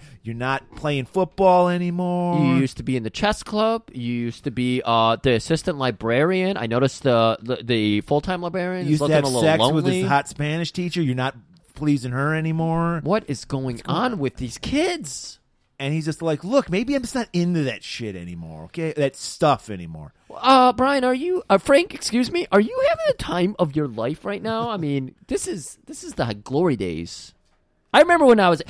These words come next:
Speaker 2: Brian, could you sit, Frank, can you sit down real quick? I gotta tell you, when I was your age,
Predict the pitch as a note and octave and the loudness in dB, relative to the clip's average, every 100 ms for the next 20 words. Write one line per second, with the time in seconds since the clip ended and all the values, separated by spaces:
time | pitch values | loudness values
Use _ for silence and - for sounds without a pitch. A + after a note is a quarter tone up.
0 | E4+ - E4+ F4 F4+ - C#5 - C5 E4+ | -6 4 4 4 2 0 0 -2 -2 -2
1 | - - A4 A#4 C#5 D#5 C#5+ - B3 A#3+ | 2 2 4 0 -2 4 4 6 4 4
2 | A#3 A#3+ A3 - A3+ A3+ F3+ C#3+ A#2+ - | 4 2 2 0 0 0 -2 -2 -4 -8
3 | - - - - B4+ D#5 F#5+ F#5+ D#5 G4+ | -18 -20 -18 -6 0 2 2 2 0 2
4 | F4 B2 G2+ F#2 - - | 2 2 -2 -4 -8 -12